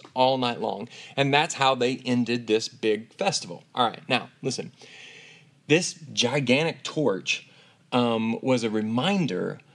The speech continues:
of the time that God directed the Israelites with a pillar of fire by night. If you're a Sunday school rat, you'll remember that. And that's what they're celebrating,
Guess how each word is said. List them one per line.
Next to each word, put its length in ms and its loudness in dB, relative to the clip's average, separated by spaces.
of 200 -4
the 80 -2
time 680 -4
that 200 -4
God 320 2
directed 520 0
the 160 -6
Israelites 800 -2
with 180 -6
a 40 -6
pillar 360 0
of 180 -6
fire 560 -4
by 180 0
night. 480 -4
If 140 -10
you're 140 2
a 60 -2
Sunday 300 0
school 420 -4
rat, 340 -2
you'll 160 2
remember 400 2
that. 260 -4
And 200 2
that's 260 0
what 120 -4
they're 100 -4
celebrating, 760 -2